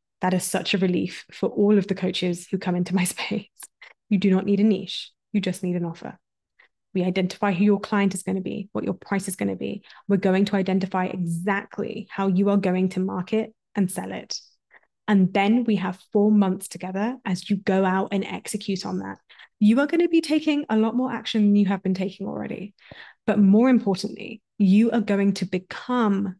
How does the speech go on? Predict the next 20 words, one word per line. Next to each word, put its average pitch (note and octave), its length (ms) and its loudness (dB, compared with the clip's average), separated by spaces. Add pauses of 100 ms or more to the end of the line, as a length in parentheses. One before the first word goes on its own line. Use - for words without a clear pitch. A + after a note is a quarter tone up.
the F#3+ 120 0
soul-led G#3 500 -2
C G3+ 300 -2
E - 60 -8
O A3 300 -2
that A#3 120 2
I G3 80 2
know F#3+ 120 2
you F#3 180 0
are F3 60 -4
capable G3 420 -8
of. - 180 -12 (1000)
So - 160 -4
come G#3 260 0
and G#3 100 8
do A3+ 100 4
this A3+ 180 0
work - 200 -4
with F#3+ 120 -8
me. F#3+ 320 -4